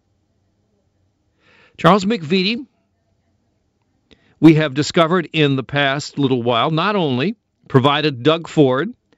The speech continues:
space for his campaign, it is also turned out that Mister McVety, <clears throat> his school, which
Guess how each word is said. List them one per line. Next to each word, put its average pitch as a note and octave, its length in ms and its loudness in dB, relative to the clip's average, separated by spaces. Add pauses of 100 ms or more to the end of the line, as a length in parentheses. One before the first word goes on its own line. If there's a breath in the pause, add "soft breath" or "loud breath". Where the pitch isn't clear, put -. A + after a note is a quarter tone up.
(240)
space F3 720 2 (640)
for D3 200 6
his C#3 220 -2
campaign, B2 720 -4 (800 soft breath)
it D#3 220 6
is D#3 180 -2
also G#3 380 -2
turned D3 320 -2
out G#2+ 280 -4
that C3+ 140 2
Mister E3+ 320 -4
McVety, C3 560 -2 (140)
<clears throat> F#3 160 -6 (760)
his C3 220 4
school, F3+ 400 2
which B2+ 200 -4